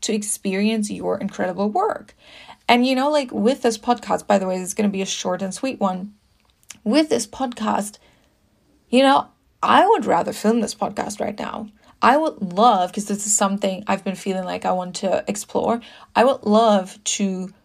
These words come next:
record this podcast so that I have a video edition of it, so that I could take a snippet and post it on my social, post it as a YouTube short,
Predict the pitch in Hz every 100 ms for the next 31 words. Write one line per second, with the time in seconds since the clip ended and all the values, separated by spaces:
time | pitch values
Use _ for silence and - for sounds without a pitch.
0 | _ _ _ 196 196 220 233 240 220 202
1 | 170 - - - 247 - - _ _ -
2 | 233 208 202 202 196 165 180 160 220 247
3 | 185 185 190 - 190 - - - 190 -
4 | - - 214 - 202 208 - 208 185 -
5 | 196 226 240 - - 196 175 190 185 196
6 | 180 190 - 240 220 202 - 185 180 196
7 | 185 - 202 185 240 254 208 - 185 180